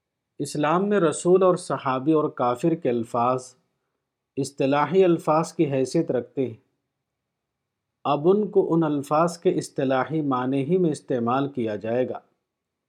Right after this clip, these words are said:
کسی اور معنی میں ان کا استعمال درست نہ ہوگا۔ اسلام میں رسول ایک اصطلاحی لفظ ہے۔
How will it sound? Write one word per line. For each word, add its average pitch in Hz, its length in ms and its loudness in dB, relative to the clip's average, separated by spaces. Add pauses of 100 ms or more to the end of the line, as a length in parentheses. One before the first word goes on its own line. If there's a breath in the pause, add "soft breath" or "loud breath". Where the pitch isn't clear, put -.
(560)
کسی 156 220 -2
اور 165 240 4
معنی 160 420 0
میں 180 140 0
ان 175 240 0
کا 165 100 2
استعمال 131 800 -2
درست 175 300 0
نہ 131 60 -4
ہوگا۔ 117 360 -8 (2750)
اسلام 156 480 0
میں 208 120 2
رسول 190 420 2
ایک 196 140 2
اصطلاحی 143 600 0
لفظ 165 320 0
ہے۔ 120 160 -10